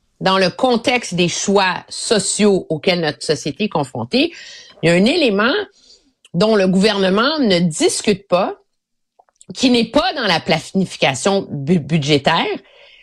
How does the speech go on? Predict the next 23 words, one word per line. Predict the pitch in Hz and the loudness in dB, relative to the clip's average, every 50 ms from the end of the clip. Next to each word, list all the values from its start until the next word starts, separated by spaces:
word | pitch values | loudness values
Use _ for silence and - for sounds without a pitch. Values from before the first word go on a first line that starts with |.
| _ _ _ - | _ _ _ 0
mais | 180 208 208 190 | 2 2 2 2
qui | 196 - 233 | 0 0 0
est | 220 - - 254 | 0 0 0 0
une | 262 240 220 | 2 2 2
réalité | 180 202 285 320 269 226 202 185 - 294 349 359 | 2 2 2 2 2 0 0 0 0 0 0 -2
fiscale | - - - 202 185 - - - 226 226 247 262 254 220 165 131 131 - - - _ _ _ _ _ _ _ _ _ _ _ _ - | -2 -4 -4 -4 -4 -4 -4 -2 -2 0 0 0 0 0 0 -2 -4 -8 -14 -20 _ _ _ _ _ _ _ _ _ _ _ _ 0
incommensurable, | 190 226 285 - 285 233 214 190 180 185 - - 165 151 - 185 - 294 233 | 0 0 2 2 0 0 2 2 0 0 0 0 0 2 2 0 0 -2 -4
c'est | - - - 208 | -4 -2 0 2
le | 185 175 | 2 2
vieillissement | 156 180 190 170 - - 277 370 | 2 2 0 0 0 -2 -2 0
de | 359 | 0
la | - | -2
population. | - - 143 - - 135 123 123 120 - 220 285 349 - - _ _ _ _ _ _ _ _ _ _ | -2 -2 -4 -6 -6 -6 -8 -6 -6 -6 -4 -4 -4 -6 -10 _ _ _ _ _ _ _ _ _ _
Je | - - | -4 -2
veux | 180 | 0
dire, | 175 | 0
à | 220 | 0
partir | 220 208 - - 466 494 | 0 -2 0 0 0 2
de | 359 233 | 2 2
deux | 196 190 226 226 | 2 2 4 4
mille | 220 202 180 - | 4 2 2 0
trente, | - 208 220 254 311 311 - | -2 -2 -2 -2 -4 -4 0
là, | 202 175 175 196 214 | 0 2 2 2 0